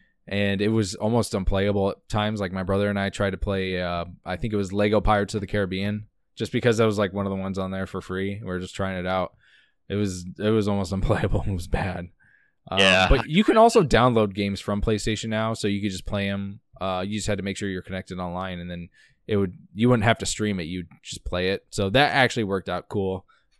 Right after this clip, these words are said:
Speaker 1: Uh, worked out a lot better than trying to stream the stuff. So if they do let you do stuff like that, that might be okay. But again, downloading the game kinda defeats the purpose of having it in a cloud and streaming it. So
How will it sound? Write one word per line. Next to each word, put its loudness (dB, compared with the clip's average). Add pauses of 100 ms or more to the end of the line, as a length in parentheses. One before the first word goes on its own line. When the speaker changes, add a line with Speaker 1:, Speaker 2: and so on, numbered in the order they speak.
(100)
Speaker 1:
Uh, 0
worked 2
out 4
a 2
lot 6
better 4
than -6
trying -6
to -8
stream -10
the -14
stuff. -12
So -10 (380)
if -4
they 4
do 0
let 4
you -2
do -2
stuff -4
like -4
that, 2
that 0
might -2
be -2
okay. 4
But -4
again, 0 (120)
downloading 2
the -2
game 2
kinda -2
defeats -6
the -6
purpose 0
of -8 (240)
having -4
it -4
in -8
a -12
cloud -4
and -8
streaming -6
it. -8
So -8